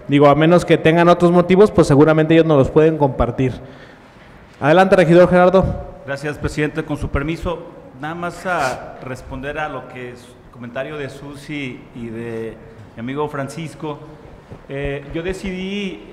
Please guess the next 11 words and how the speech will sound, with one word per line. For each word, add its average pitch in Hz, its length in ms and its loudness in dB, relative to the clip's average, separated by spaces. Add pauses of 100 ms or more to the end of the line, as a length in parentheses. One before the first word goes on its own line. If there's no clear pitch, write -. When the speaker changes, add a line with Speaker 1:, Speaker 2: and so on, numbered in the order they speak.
(100)
Speaker 2:
ingresar 139 560 -8
a 156 80 -6
la 127 480 -6 (200)
Comisión 131 440 -14
de 151 100 -10
Turismo 160 520 -10 (520)
a 123 60 -14
petición - 440 -10
de 175 100 -6
la 180 100 -4
regidora 185 800 -4